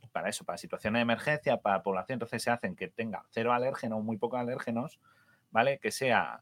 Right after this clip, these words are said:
muy nutritiva y que sea, y que conse-, se conserve bien, ¿vale?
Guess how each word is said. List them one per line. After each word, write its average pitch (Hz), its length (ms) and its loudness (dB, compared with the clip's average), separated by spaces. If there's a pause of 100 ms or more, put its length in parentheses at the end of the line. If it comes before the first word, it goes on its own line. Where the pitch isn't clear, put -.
muy 135 400 0
nutritiva 139 800 -4 (560)
y 120 120 -6
que 117 120 -2
sea, 120 380 2 (160)
y 117 100 -8
que 104 80 -6
conse-, 110 340 -2
se 107 120 -10
conserve 113 340 2
bien, 95 180 2
¿vale? 104 280 -2